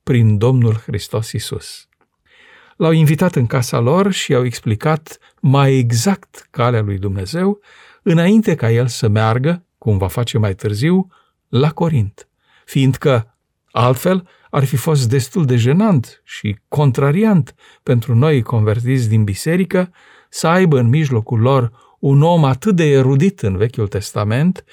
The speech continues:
și un propovăduitor creștin care cunoștea mai puțin decât ei despre creștinism. Așa însă, el s-a dus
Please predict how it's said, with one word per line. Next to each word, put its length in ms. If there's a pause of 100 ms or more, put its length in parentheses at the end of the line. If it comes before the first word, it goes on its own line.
(220)
și 180
un 160
propovăduitor 960
creștin 640 (300)
care 200
cunoștea 480
mai 180
puțin 440
decât 380
ei 400 (200)
despre 360
creștinism. 760 (1120)
Așa 260
însă, 600 (360)
el 220
s-a 220
dus 600